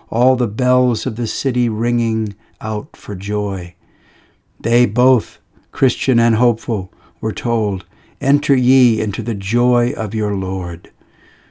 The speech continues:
And with a loud voice our pilgrims sing, "Blessing and honor and glory and power be unto him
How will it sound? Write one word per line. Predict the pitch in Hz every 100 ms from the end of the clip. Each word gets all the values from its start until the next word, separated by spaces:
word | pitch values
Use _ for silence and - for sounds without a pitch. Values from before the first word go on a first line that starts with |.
| _
And | - 110
with | 107
a | 107
loud | 104 117 117 110
voice | 101 117 110 -
our | 110 101
pilgrims | - 123 110 110 101 98
sing, | - 117 101 95 95 - _ -
"Blessing | 110 120 143 143 - 151 135
and | 131 120
honor | 131 135 127 120
and | 120 110
glory | 113 120 127 120 113
and | 113
power | - 123 123 123 113
be | 104 117
unto | 120 113
him | 98 131 123 113 107